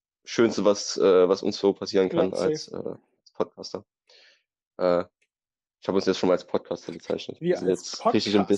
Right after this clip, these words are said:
Speaker 1: Business drin. Wir sind jetzt richtig im
Speaker 2: Wir
Speaker 1: Business
Speaker 2: sind
Speaker 1: drin.
Speaker 2: richtig im Business drin.
Speaker 1: Äh, und ja, vielen Dank für die ganze
Speaker 2: Ja.
Speaker 1: Resonanz und,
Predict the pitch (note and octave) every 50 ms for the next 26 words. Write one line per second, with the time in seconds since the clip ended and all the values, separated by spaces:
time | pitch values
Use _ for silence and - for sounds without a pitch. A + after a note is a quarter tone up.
0 | - G2 F#2 - - G2 - - - _ _ - A#3 - _ _ _ _ _ _
1 | _ _ _ - G2+ G#2 A2 G#2+ G#2 - A2+ A2+ - - G#2 G2 A2+ - - G2
2 | - - - A#3 - - E3+ D#3+ D#3 D3 D3 D3 - - D3 B2 - - D3+ G2
3 | G2 G2 F#2+ F#2+ - _ _ _ _ _ _ _ _ _ _ _ _ _ _ _
4 | _ _ _ _ _ _ _ _ _ _ _ _ _ _ _ _ G2+ G2 F#2+ F#2
5 | F2+ F#2 F2+ E2+ - - - _ _ _ _ _ _ _ _ - F#2 F2 E2+ -
6 | _ _ _ _ _ _ _ _ _ _ _ _ _ _ _ _ _ _ _ -
7 | - G#2+ G#2 G#2 G#2+ A2 A2 - A2 G#2 A2+ G#2+ G#2+ G#2+ A2 - - A2 A2+ B2
8 | C#3 D#3+ - - - A2 A2 G#2+ G#2+ G#2+ G2+ - - -